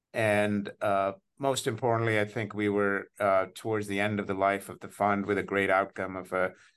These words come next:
ten X M O I C, as I mentioned. So I, I wouldn't say no, but I think those lists of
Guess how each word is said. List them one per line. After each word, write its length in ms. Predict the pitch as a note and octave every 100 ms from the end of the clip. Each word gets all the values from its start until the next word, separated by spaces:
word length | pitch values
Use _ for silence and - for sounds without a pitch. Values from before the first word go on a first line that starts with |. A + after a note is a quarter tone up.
| _ _ -
ten 220 | F#2+ F#2+
X 340 | F#2+ - -
M 180 | - G2+
O 60 | F#2+
I 80 | F#2
C, 220 | - G2+
as 140 | F#2
I 80 | F2+
mentioned. 520 | F#2 G2+ - F2+ - - _ - - _ _
So 400 | - - A2+ A2 -
I, 160 | A#2+ B2
I 200 | - A#2+
wouldn't 380 | A2 C#3 B2+
say 340 | A#2 - A2 G#2
no, 440 | G2+ G#2 A#2+ C#3 C3
but 120 | A2+
I 100 | G#2
think 360 | G#2 A#2+ G#2+
those 340 | - G#2+ G#2 -
lists 460 | G2+ A2+ - -
of 260 | G2+ -